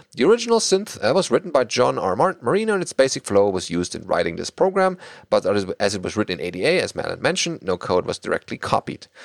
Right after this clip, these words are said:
The intent is to make dsynth compatible with synth's configuration files and directory structure. And this is a work in progress and not yet ready for prime time,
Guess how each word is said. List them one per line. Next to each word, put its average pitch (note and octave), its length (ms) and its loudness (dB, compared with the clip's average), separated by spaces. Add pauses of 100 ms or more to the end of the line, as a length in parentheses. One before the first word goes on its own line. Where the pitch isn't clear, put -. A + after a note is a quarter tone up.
(360)
The - 100 -2
intent G#3 340 0
is - 100 -2
to - 80 -2
make C#3 180 0
dsynth B2 340 -2
compatible A#2 680 0
with A#3 140 0
synth's G#3+ 260 0
configuration G3+ 540 0
files F#3 280 0
and G#2+ 120 -6
directory G2+ 420 -2
structure. G#3+ 600 -2 (560)
And F#2+ 380 2
this A#2+ 120 0
is A#2 100 -2
a G#2 40 -2
work G2 160 4
in E2+ 100 -6
progress G#3 460 2
and F#2+ 120 -4
not G2+ 160 0
yet - 160 -8
ready F2+ 180 2
for - 140 -8
prime G3+ 280 0
time, F#3+ 360 2